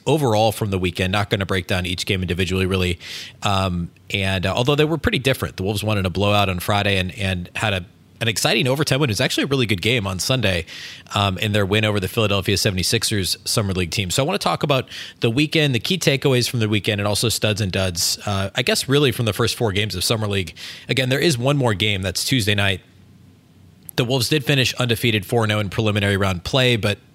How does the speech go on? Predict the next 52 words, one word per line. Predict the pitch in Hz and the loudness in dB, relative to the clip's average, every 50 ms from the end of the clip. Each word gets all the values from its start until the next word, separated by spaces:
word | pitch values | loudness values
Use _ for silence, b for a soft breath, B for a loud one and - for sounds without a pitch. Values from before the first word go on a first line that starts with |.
| - - | -4 0
due | 117 117 | 0 2
to | 113 104 | 2 2
point | - - - 123 120 - | 0 0 0 -2 0 0
differential | 120 113 - - 110 107 - - 104 | 0 0 0 0 -2 0 0 -2 -2
tiebreaker, | 92 - 104 101 87 101 95 90 - 98 92 | -2 0 -2 0 0 -2 -2 -2 -2 -2 -2
there | 95 | 0
were | 90 90 | -2 -2
four | - - 113 101 | 0 0 0 2
undefeated | 101 95 90 - 110 92 82 | 2 0 0 0 0 -2 0
teams, | 80 - 107 104 98 90 - B B B B B B B B B B - | 0 0 0 0 0 -2 -4 B B B B B B B B B B -2
and | 110 110 98 | 0 0 2
the | 101 | 2
Wolves | 98 110 107 101 - | 2 2 0 0 0
were | 101 104 101 95 95 87 - | 0 2 2 2 0 -2 -4
third | - - - 135 127 123 110 101 | -8 -2 0 2 2 4 2 2
in | 95 90 | 0 -2
point | - 120 107 87 | -2 -2 -2 -2
differential. | - 87 - 104 92 82 - 87 | -4 -4 -4 -4 -4 -4 -4 -4
So | - - 110 | -4 -2 0
they'll, | 110 107 107 90 B B B B B B B B B - | 0 0 0 -2 B B B B B B B B B -2
uh, | 107 104 92 | -2 -2 0
play | - - - 123 110 107 107 104 101 98 92 - - | -2 -2 0 2 2 4 4 2 2 0 -2 -4 -4
on, | - 110 104 101 98 92 90 - - - | -2 0 0 0 0 -2 -6 -8 -8 -6
on | - 101 95 | -6 -4 -4
Tuesday | 87 - - 139 131 110 - 127 | -4 -2 0 0 0 2 2 2
night | 110 107 104 104 104 - - | 2 2 2 2 0 -2 -4
against, | 104 90 - 107 104 101 95 90 - - - - - - - - | -6 -4 -2 0 0 0 0 -2 -2 -4 -4 -6 -8 -10 -4 -2
uh, | 107 104 98 101 101 98 | 0 2 2 2 2 0
the | 90 95 | 0 0
New | 104 | 0
Orleans | 113 123 120 107 - | 2 0 0 0 0
Pelicans, | - - - 143 120 101 - 101 92 92 - | 2 2 2 2 0 0 -2 -4 -4 -4 -4
who | 95 | -4
are | 90 | -4
fourth | 87 - - - 123 107 95 - - - - | -4 -6 -2 0 0 0 0 -4 -6 -4 -2
in, | 104 98 92 92 | -2 0 0 0
uh, | 95 92 90 87 87 80 - - _ _ - - _ _ - | 0 0 0 -2 -2 -4 -8 -14 _ _ -20 -20 _ _ -6
in | 107 101 | -4 -4
Summer | 95 - 117 104 98 98 | -2 -2 -2 0 0 -2
League, | 90 90 92 87 | 0 -2 -2 -2
or | 95 87 - - | -4 -6 -2 -2
the | - 101 | 0 2
Wolves | 113 113 98 104 | 2 2 2 0
were | 110 104 | 0 -2
three | - - 123 107 | 0 0 2 0
and | 95 90 | 2 0
four | - 101 92 | 0 -2 0
in | 95 | 0
some | 92 - 110 95 | 0 0 0 0
order, | 90 87 90 87 | -2 -2 -2 -2
I | 87 87 | -2 -2
guess, | 87 98 90 82 - | -2 -2 -2 -2 -4